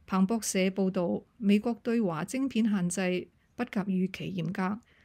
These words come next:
受到呢個報道嘅影響，日本半導體相關公司嘅股價大幅上升。晶片製造設備製造商東京電子股價一度大漲，上升百分之十，創下舊年八月以嚟嘅最大漲幅，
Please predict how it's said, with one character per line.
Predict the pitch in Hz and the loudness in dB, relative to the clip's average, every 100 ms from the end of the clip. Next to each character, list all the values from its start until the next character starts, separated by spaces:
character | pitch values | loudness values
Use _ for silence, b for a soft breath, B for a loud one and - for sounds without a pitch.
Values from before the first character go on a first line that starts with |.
| b | b
受 | - 202 | -4 0
到 | 196 | 2
呢 | 220 240 | 2 2
個 | 220 | 0
報 | 208 196 | 2 0
道 | 196 180 | 2 0
嘅 | 190 190 190 | 2 2 0
影 | 190 185 | 0 2
響， | 202 185 180 214 - | 4 2 4 2 0
日 | 214 - | -4 0
本 | 214 254 | 2 2
半 | 247 220 | 2 2
導 | 202 185 | 2 -2
體 | - 180 | -2 -2
相 | 202 233 240 | 0 0 2
關 | 240 233 | 4 2
公 | 240 240 | 4 2
司 | 247 220 | 2 -2
嘅 | 208 180 | -2 -2
股 | 180 190 | -2 -2
價 | 190 175 | -2 -4
大 | 180 165 | -4 -6
幅 | 160 208 | -4 -6
上 | - 185 175 | -6 -4 -2
升。 | - 202 202 - B B B B | 6 8 8 4 B B B B
晶 | - 277 | 0 0
片 | 220 202 | 4 4
製 | 214 190 | 4 0
造 | 190 180 | 0 0
設 | 175 - 190 | -2 -4 -6
備 | - 175 | -2 -4
製 | 175 190 | -2 -4
造 | 185 175 | -2 -4
商 | - 220 214 208 | -2 -2 -2 0
東 | 240 240 | 4 4
京 | 233 226 | 4 2
電 | 190 165 | 2 -2
子 | - 175 202 - b b b b | -2 0 0 -2 b b b b
股 | 220 | 0
價 | 220 202 | 2 0
一 | 226 247 - | 0 -4 -2
度 | 175 | -2
大 | 170 185 | -2 -4
漲， | 180 196 180 196 | -2 -2 -2 -4
上 | - 190 | -4 -2
升 | 190 214 214 | 0 2 0
百 | 185 | 0
分 | 185 180 | -4 -2
之 | 214 | -2
十， | 208 185 196 _ b b b | -2 -4 -8 _ b b b
創 | - 220 | 0 2
下 | 208 196 196 208 | 4 4 0 -4
舊 | - 202 | 0 2
年 | 196 247 | 4 2
八 | 262 214 | 0 0
月 | 190 190 | 2 0
以 | 180 196 | 0 2
嚟 | 175 - | 2 0
嘅 | 190 180 | -2 -2
最 | 185 185 | 0 -2
大 | 175 170 | -2 -4
漲 | 175 185 | -2 -2
幅， | 190 220 | -2 -4